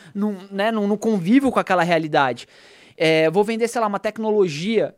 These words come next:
Pô, talvez a pessoa que vai comprar um iPhone não saiba todos os,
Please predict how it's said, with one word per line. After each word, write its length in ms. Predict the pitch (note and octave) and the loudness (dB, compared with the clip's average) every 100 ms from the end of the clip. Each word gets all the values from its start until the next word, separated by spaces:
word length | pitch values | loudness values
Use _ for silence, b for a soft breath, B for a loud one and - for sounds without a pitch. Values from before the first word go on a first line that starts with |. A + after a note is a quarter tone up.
| _ - | _ -14
Pô, 140 | - | -10
talvez 320 | - G3+ G3+ | -6 -4 -4
a 60 | C#4 | -4
pessoa 200 | C4+ A#3 | -4 -6
que 100 | F#3+ | 0
vai 200 | F3 G#3 | 0 0
comprar 320 | G#3+ - F#3 | -6 -4 -2
um 80 | F#3 | -2
iPhone 340 | E3+ - F3+ | -4 -6 -6
não 120 | A3+ | -6
saiba 360 | C#4 E3+ E3+ G#3+ | -6 -2 0 0
todos 360 | G#3+ F3+ E3+ E3+ | 0 -2 -2 -6
os, 220 | E3+ C#3+ | -8 -8